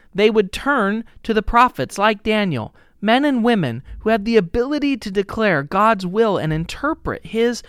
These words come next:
purposes. Daniel recognized that this gift came from God. So before Daniel would even share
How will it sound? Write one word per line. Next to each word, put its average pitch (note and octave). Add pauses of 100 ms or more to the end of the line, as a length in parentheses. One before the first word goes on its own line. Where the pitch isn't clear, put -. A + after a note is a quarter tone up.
(200)
purposes. G3+ (840)
Daniel F#3+
recognized D#3+
that D3+
this A3
gift -
came E3 (180)
from F3+
God. D3+ (680)
So G#3+
before C4
Daniel B3+
would G3+
even A#3
share A#3